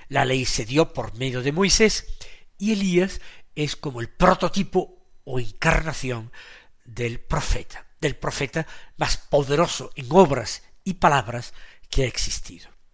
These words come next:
Y dice: "En aquellos días", fueron los días del rey Ahab, que reinó en Israel,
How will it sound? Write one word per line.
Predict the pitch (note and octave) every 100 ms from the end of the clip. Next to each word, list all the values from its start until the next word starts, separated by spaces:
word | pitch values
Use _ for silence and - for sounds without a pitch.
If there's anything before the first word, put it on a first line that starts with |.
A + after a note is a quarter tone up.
| - _ _
Y | -
dice: | G#3+ - D#3+
"En | E3+ D3
aquellos | C3+ F3+ D3+ -
días", | G3+ E3+ C#3+
fueron | - A#2+ B2 -
los | B2+ F#2
días | B2+ B2 D3+ - - - - - - -
del | A#2+ A2 A2+ A2 -
rey | - C#3 D3 -
Ahab, | - - F#3+ - - - - -
que | -
reinó | A#2+ D#3+ D3 D3 - - -
en | E3 D3
Israel, | C#3 - C#3 D3 A2+